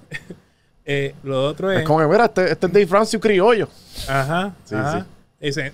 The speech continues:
Speaker 1: "Tú eres una copia de Dave". Yo creo en la filosofía de Dave.
Speaker 2: Sí, igual que yo con Gary y tú también
Speaker 1: Ajá.
Speaker 2: con Gary en,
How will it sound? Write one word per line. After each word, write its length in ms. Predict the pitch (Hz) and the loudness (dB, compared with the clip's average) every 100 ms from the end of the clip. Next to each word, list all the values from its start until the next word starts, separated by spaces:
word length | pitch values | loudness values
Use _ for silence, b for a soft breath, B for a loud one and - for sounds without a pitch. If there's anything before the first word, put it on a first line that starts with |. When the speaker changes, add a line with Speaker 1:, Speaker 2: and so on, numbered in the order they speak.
| - | -6
Speaker 1:
"Tú 60 | |
eres 140 | 180 233 | 0 2
una 160 | 247 | 0
copia 300 | 214 226 226 202 | -4 -4 -2 0
de 60 | |
Dave". 220 | 185 139 110 - _ _ _ | 0 -2 -6 -18 _ _ _
Yo 180 | 131 127 | -12 -10
creo 200 | 151 190 | -6 -6
en 60 | |
la 100 | 196 | -6
filosofía 640 | 170 147 135 117 - 143 151 | -8 -10 -10 -12 -12 -10 -8
de 20 | 135 | -8
Dave. 120 | 131 | -8
Speaker 2:
Sí, 140 | 123 104 | -4 2
igual 260 | 143 117 | 4 4
que 100 | 117 | 4
yo 120 | 117 120 | 2 2
con 100 | 117 | 2
Gary 440 | 107 120 113 104 | 2 4 2 -2
y 40 | |
tú 100 | 95 | -2
también 280 | 98 107 101 | -2 -2 -2
Speaker 1:
Ajá. 100 | 104 | -2
Speaker 2:
con 100 | 104 | -2
Gary 260 | 95 101 | -2 0
en, 100 | 101 | -2